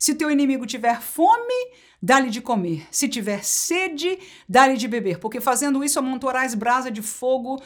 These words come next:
sobre a sua cabeça. Não te deixes vencer do mal, mas vence o mal com o bem." Esta é uma outra estratégia local que se deve usar neste campo missionário chamado Janela dez quarenta. O mal, a perseguição,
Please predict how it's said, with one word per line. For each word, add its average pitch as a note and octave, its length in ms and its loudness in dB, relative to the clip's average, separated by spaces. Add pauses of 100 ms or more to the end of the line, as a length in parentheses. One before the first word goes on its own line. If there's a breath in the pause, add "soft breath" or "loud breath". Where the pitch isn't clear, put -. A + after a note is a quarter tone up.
(240 loud breath)
sobre G#3+ 300 0
a G3 60 -2
sua G3 240 -8
cabeça. G#3+ 680 -2 (240 loud breath)
Não C4 240 4
te C#4 140 -4
deixes C#4 600 0
vencer A3+ 680 -2
do C#4+ 160 -2
mal, A3+ 460 2 (240 loud breath)
mas G#3 340 0
vence D4+ 480 0
o C#4+ 40 -2
mal G#3+ 440 -2 (160 loud breath)
com A#3+ 160 4
o G#3+ 60 4
bem." G#3+ 240 0
Esta A#3 180 0
é - 20 -2
uma A#3 160 0
outra C4 280 -2
estratégia C4 800 -2
local B3 520 0 (160 loud breath)
que B3+ 120 -4
se A#3+ 140 0
deve A#3 280 2
usar G#3+ 420 0
neste A#3 280 0
campo F4 400 4
missionário C4+ 480 2
chamado G#3 520 -6 (240 loud breath)
Janela A#3 500 -2
dez G#3+ 220 -4
quarenta. G3+ 380 -4
O G3+ 40 0
mal, D#4 400 4
a D4 60 -2
perseguição, D4+ 880 -2